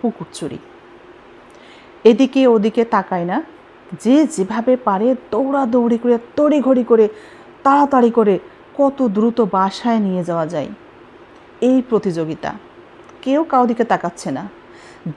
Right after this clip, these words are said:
যার মতো সে জিনিসগুলো টেনে হিঁচড়ে নিয়ে যাচ্ছে। এটাকে আজ আপনারা কি বলবেন? ইতিমধ্যে অনেকেই অবশ্য এই বিষয়টা নিয়ে অনেক সুন্দর সুন্দর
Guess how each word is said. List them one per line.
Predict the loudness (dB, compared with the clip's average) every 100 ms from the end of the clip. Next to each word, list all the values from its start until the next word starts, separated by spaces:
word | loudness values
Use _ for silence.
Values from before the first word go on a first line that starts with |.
| -4
যার | 0 4 4
মতো | 2 0
সে | -4 -4 -2 -4 -8 -20 -10 -2
জিনিসগুলো | 2 2 2 0 0 0
টেনে | 2 4 6
হিঁচড়ে | 4 4 2 2 2 0
নিয়ে | 2 0
যাচ্ছে। | -2 -6 -14 -14 -14 -20 -20 -20 -20 -20 -20 -20 -20 -14 -2
এটাকে | 2 2 2 4
আজ | 4
আপনারা | 4 2 0
কি | 0 -2
বলবেন? | -4 -8 -8 -10 -12 -16 -20 -20 -2
ইতিমধ্যে | -2 2 2 2 2 4
অনেকেই | 6 6 4 2
অবশ্য | 2 2 -2 -2 -2 0 0
এই | 0 2
বিষয়টা | -2 -4 -2 -2 0 0
নিয়ে | 2 0 -2 -10 -20 -20 -8
অনেক | 0 2 2 -2
সুন্দর | -6 0 2 2 -2
সুন্দর | -2 2 4 2